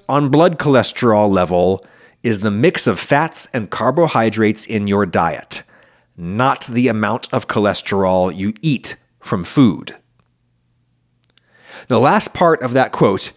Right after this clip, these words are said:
is not controversial in the scientific community, as far as I can see. Dietary cholesterol has little causal relationship with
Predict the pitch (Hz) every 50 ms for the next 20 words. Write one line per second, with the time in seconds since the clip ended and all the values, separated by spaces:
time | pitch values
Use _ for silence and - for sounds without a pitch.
0 | _ _ _ _ _ _ _ _ _ 147 143 127 131 131 139 139 143 - - -
1 | - 120 120 113 - 117 98 98 87 - - 101 - - - _ _ _ _ _
2 | _ _ _ _ _ _ _ _ _ _ 127 113 104 104 - 113 98 95 - -
3 | 98 101 - - - 101 95 82 73 - 60 64 78 - - - 131 127 120 113
4 | 117 101 - 107 98 - - 92 - - - _ _ - - - - - - -
5 | - 113 110 147 135 156 170 180 175 - 196 175 180 175 175 - 170 147 127 120
6 | - - - 123 110 107 101 101 101 - - - - _ _ - 123 113 110 101
7 | 113 117 127 151 160 165 160 156 147 147 - - _ _ _ _ _ - - 151
8 | 156 143 135 139 120 135 139 131 117 120 123 110 110 110 107 - 117 98 85 -
9 | - 98 90 - - 104 98 92 -